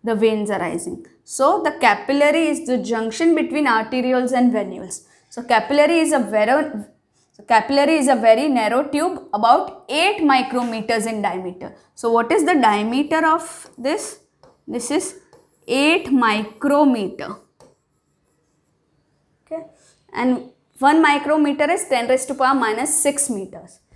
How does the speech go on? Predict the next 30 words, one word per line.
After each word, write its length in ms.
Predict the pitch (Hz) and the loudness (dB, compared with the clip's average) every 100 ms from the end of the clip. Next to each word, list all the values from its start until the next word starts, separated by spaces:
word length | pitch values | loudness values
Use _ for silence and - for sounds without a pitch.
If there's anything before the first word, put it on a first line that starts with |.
| _ _ | _ _
So 160 | - | -4
it 140 | 240 240 | -4 0
is 140 | 294 | -2
so 360 | - 285 294 302 | 0 2 2 0
thin. 460 | 269 285 440 - - - - _ - | -4 -2 -2 -6 -18 -20 -20 _ -8
Now, 500 | 220 220 403 403 - | -2 2 2 0 -4
if 200 | 294 302 | -6 -2
you 120 | 339 | 0
see 380 | - - 277 311 | 2 0 0 0
here, 480 | 285 247 294 330 - _ | 4 4 4 0 -8 _
there 140 | 226 254 | -4 -4
is 100 | 254 | -2
only 320 | 254 254 302 | -4 -2 -2
endothelium. 1000 | - 240 254 262 269 254 240 226 202 196 | -2 -2 0 -2 -2 -2 0 -2 -2 -2
There 120 | 226 | 0
is 200 | 254 247 | 0 0
no 200 | 262 311 | 2 2
muscle. 680 | 240 214 - 277 214 190 - _ _ _ _ _ _ _ _ _ _ _ _ _ _ _ _ _ _ _ - 220 _ _ _ _ _ _ _ _ _ _ _ _ _ _ _ _ _ _ _ _ _ _ _ | 2 -2 -2 0 0 -2 -12 _ _ _ _ _ _ _ _ _ _ _ _ _ _ _ _ _ _ _ -20 -20 _ _ _ _ _ _ _ _ _ _ _ _ _ _ _ _ _ _ _ _ _ _ _
So 380 | - 254 339 - | -2 0 2 0
its 240 | 320 - | -2 0
wall 340 | 226 226 294 | 2 4 4
consists 460 | - 247 233 311 - | 2 0 0 -2 -2
of 160 | 294 330 | -2 0
a 80 | |
single 760 | 359 - 311 285 285 349 392 320 | -2 0 0 0 4 6 6 4
layer 340 | 277 269 294 | 2 4 4
of 120 | 294 | 2
squamous 720 | 302 - - 247 226 254 349 - | 0 -10 -8 -4 -2 -2 -2 -4
epithelial 680 | 220 247 226 - 240 226 247 | -8 -6 -10 -6 -6 -2 -2
cell. 400 | 240 254 208 175 | -4 -6 -6 -8